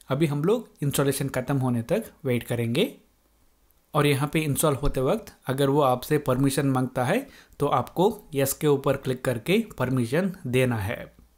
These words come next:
ठीक है, अभी यहाँ पे ये कहता है कि setup was successful, तो हम लोग यहाँ पे ये जो क्लोज बटन है इसके ऊपर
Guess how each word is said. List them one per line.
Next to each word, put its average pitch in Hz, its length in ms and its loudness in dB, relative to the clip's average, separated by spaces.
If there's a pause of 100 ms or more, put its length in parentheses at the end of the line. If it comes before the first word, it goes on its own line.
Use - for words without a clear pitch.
(440)
ठीक 123 160 0
है, 240 160 0 (160)
अभी 127 200 -2
यहाँ 123 200 0
पे 135 80 4
ये 127 60 4
कहता 123 320 0
है 120 120 0
कि 190 280 0 (260)
setup 135 320 0
was 127 240 0
successful, 139 600 -2 (380)
तो 131 60 -6
हम 120 200 0
लोग 147 160 2
यहाँ 113 200 -2
पे 147 100 -2
ये 147 180 0
जो 123 100 0
क्लोज 127 300 2
बटन 113 280 -2
है 202 240 -2 (320)
इसके 120 220 -4
ऊपर 113 280 0